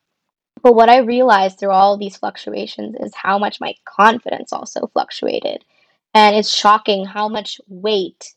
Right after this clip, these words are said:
and clothing can control me and my emotions. So recently I went to Vegas, and since we were gonna go out, I had to wear a nicer dress, and I hadn't done that in a long time due to the pandemic. Kind of forgot how to dress up in general, so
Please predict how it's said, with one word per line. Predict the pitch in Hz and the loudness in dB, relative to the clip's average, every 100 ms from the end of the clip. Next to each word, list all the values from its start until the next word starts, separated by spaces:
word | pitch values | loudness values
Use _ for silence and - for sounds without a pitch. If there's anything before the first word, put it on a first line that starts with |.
| _ | _
and | 220 196 | -10 -10
clothing | - 214 214 208 - - | -4 2 2 2 -4 -8
can | - 214 | -10 -8
control | - 208 - 202 208 | -6 -8 -2 -2 0
me | 233 226 - - | 0 -2 -4 -6
and | 214 | -4
my | 202 | -4
emotions. | - 160 - - - - _ _ _ _ _ | -2 -2 -2 -4 -14 -18 _ _ _ _ _
So | - | 0
recently | 226 247 262 269 | 2 2 2 4
I | 254 214 | 4 4
went | 214 214 - | 2 0 -2
to | 220 208 | 0 2
Vegas, | 202 190 190 226 262 | 2 2 2 -2 -2
and | 214 208 | -4 -8
since | - 226 240 | -8 -6 -2
we | |
were | 233 220 | -2 0
gonna | 208 202 | -2 -2
go | 190 196 | 0 0
out, | - 214 226 - _ _ _ | 4 6 4 0 _ _ _
I | 214 | 2
had | 220 196 | 4 2
to | - | 0
wear | 202 190 220 | 0 0 0
a | - | -6
nicer | 190 196 220 | -10 -10 -10
dress, | 214 320 - - | -2 0 0 -4
and | 208 202 196 - | -4 -4 -4 -6
I | 202 | -6
hadn't | 196 208 233 | -2 -2 -2
done | 214 220 | -4 -2
that | 208 | -2
in | 208 | -2
a | |
long | 202 196 | -4 -4
time | 202 240 240 233 226 | -6 -4 -2 -2 -6
due | 196 | -10
to | - | -18
the | - | -20
pandemic. | - - - 240 233 226 - _ _ _ _ _ | -20 -12 -2 0 2 0 -2 _ _ _ _ _
Kind | - 240 | 2 2
of | 226 | 4
forgot | 220 220 220 | 4 6 6
how | 214 | 4
to | 202 | 2
dress | 208 202 | -4 -4
up | 208 202 | -4 -6
in | - 202 | -10 -6
general, | 220 226 214 214 214 | -2 -2 -2 -2 -4
so | 202 - 208 180 180 | -8 -2 0 0 -4